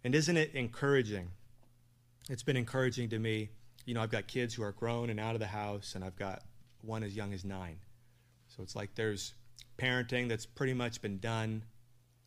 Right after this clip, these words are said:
it's, or it's changed a lot, and then there's a lot of parenting still to do with the nine-year-old. And you know,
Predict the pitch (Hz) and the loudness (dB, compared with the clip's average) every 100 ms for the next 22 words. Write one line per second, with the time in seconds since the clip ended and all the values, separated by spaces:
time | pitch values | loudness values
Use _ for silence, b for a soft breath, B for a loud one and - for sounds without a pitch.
0 | - - - 110 110 - 120 113 113 117 | -18 -14 -6 -6 -4 -2 0 0 -2 -2
1 | 101 101 98 - - - - b b b | -2 -2 -2 -6 -14 -20 -20 b b b
2 | _ 110 117 113 110 110 113 107 - 117 | _ -4 0 0 0 2 2 0 -2 -2
3 | 110 110 101 - 110 101 92 104 95 95 | -2 -4 -8 -4 -6 -4 -6 -4 -4 -6
4 | - - - - 98 95 98 92 95 92 | -16 -18 -16 -10 -6 -4 -6 -6 -10 -12
5 | - - - _ _ _ _ _ _ _ | -18 -20 -20 _ _ _ _ _ _ _
6 | _ _ _ - 113 117 117 151 | _ _ _ -4 -2 2 2 0